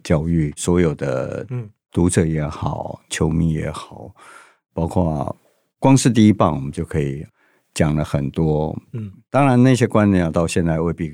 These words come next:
Speaker 1: 有用。
Speaker 2: 嗯。
Speaker 1: 打带跑那些的。那另外有些人可以咨询，
Speaker 2: 嗯。
Speaker 1: 就是球员啊、教练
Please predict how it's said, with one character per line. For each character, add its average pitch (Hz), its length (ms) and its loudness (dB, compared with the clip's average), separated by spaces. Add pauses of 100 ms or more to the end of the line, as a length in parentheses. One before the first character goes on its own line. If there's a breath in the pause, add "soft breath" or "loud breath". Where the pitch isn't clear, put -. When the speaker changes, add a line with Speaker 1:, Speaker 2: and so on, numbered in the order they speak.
(140)
Speaker 1:
有 78 320 -10
用。 82 280 -4 (160 loud breath)
Speaker 2:
嗯。 110 160 -8 (240 loud breath)
Speaker 1:
打 73 160 -4
带 85 160 0
跑 64 300 -6
那 69 160 -4
些 - 300 -6
的。 - 260 -12 (340)
那 101 460 -10 (300)
另 113 260 4
外 85 260 4 (460)
有 76 160 -2
些 82 180 -2 (540)
人 82 100 -8 (120)
可 - 120 -2
以 85 60 2
咨 80 220 -4
询， - 280 -12 (200)
Speaker 2:
嗯。 120 120 -2
Speaker 1:
就 104 60 -6
是 82 140 -6
球 82 320 -4
员 69 260 -6
啊、 - 340 -12 (240)
教 82 220 -2
练 80 220 0